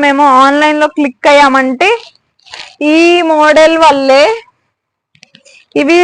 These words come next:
లెహంగాస్ వల్ల కొంచెం పర్లేదు ఇప్పుడు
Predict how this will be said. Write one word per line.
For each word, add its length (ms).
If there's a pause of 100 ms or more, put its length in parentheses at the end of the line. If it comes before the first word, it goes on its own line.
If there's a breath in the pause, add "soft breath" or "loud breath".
(100)
లెహంగాస్ 680
వల్ల 200 (580)
కొంచెం 400 (260)
పర్లేదు 500
ఇప్పుడు 200